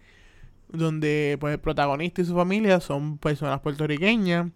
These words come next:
El protagonista Santiago tiene un coquí que siempre anda con él en su sombrero, llamado Kiko,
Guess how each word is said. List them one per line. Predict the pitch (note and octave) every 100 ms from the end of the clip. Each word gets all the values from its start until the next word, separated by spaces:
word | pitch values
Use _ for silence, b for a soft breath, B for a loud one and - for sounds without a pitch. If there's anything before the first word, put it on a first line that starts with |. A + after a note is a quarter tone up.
| B B B B B -
El | D#3+ D#3 D#3 D3+ D3
protagonista | D#3 D3 C#3+ D3 D3+ D#3+
Santiago | D#3 D3+ D#3 F#3+ G3+ F3 E3+
tiene | D#3+ D3 D3 D3+ D3+
un | D3+ D3+
coquí | D3+ C#3+ D#3
que | D3+
siempre | D3 C#3+ D3 D3
anda | D3 D3
con | C#3+ D3+
él | D3
en | C#3+
su | D3
sombrero, | D#3 D#3+ F#3+ F3+ E3 G#3+ - -
llamado | D3 C3+ C#3 C#3+
Kiko, | G3 G3+ E3 F3+